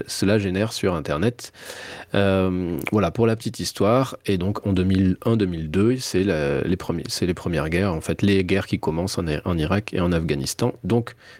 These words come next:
le cinéma va parler de ça. Et à travers ça,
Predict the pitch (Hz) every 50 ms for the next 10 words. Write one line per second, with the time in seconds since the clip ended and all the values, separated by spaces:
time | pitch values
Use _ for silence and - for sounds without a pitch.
0 | - - - - - - 87 85 90 104 123 160 - - _ _ _ _ _ -
1 | 95 98 113 127 - - 98 90 92 107 117 98 80 71 - - - 67 - -
2 | - _ _ _ _ _ - 92 92 - - - 92 82 - - - 80 76 -
3 | - - 95 104 117 -